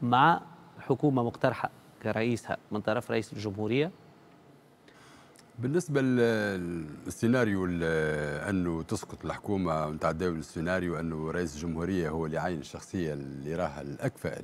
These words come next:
Speaker 2: لإدارة شأن البلاد، هذا في الدستور مفترض، معناها وهي حالة تنجم تقع وتنجم، آه، معناها واقعيًا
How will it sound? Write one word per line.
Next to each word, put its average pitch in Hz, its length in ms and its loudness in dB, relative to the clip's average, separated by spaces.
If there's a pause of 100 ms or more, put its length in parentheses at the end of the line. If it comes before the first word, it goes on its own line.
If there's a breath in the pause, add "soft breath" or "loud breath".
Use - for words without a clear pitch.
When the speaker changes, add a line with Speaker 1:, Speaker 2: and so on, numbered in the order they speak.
Speaker 2:
لإدارة 71 1000 -6 (220)
شأن 78 240 -6
البلاد، 82 380 0 (1000 soft breath)
هذا 139 480 2 (840)
في - 100 -6
الدستور 120 800 0 (240)
مفترض، 87 420 -2 (1120)
معناها 85 300 -6
وهي 92 240 0
حالة 127 260 2
تنجم 113 300 2
تقع 120 300 2 (1400)
وتنجم، 120 800 4
آه، 107 1200 2
معناها 104 420 2
واقعيًا 139 460 4